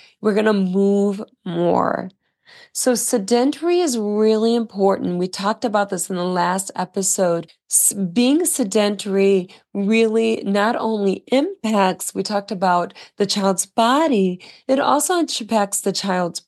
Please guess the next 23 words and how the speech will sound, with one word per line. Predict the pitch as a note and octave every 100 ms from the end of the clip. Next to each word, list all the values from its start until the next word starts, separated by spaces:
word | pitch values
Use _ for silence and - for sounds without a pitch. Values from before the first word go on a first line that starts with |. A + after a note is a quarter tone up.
| _
brain, | F#3 F#3+ F#3 F#3 G3 G#3+ - - _
it | B3
impacts | C4 A3+ A3+ A#3 G#3+ -
the | -
child's | - G3 F#3+ F#3
cellular | - - G#3 G3+ G3+ G3 F3+ F3
development. | F3 E3+ F3 F#3 F3+ G#3 G3 - - -
So | - C4
even | B3+ C#4 E4
at | F#4 F#4
the |
mitochondria | A3 F#3+ F#3+ G3+ A3+ A3+ - G#3 G#3 G#3 G3 G3 F#3+ G3+ G#3
level, | A3 G3+ G3 G3 G3+ G3 - F#3+ F#3+ - - - _
the | A#3
cells | - - A3+ A#3 D4 C4
are |
more | G#3+ G3+ G#3+
dysfunctioned | G#3+ G#3+ - - F#3+ G#3 - - F3+ G3 - - -
in | G#3+ G#3+
individuals | G#3+ A3+ G#3 F#3+ G3 F#3 G3 F#3+ G3 G3
who | A3
are | F#3+
sedentary | G3 - E3 F#3 F#3 G#3+ B3 C4 D4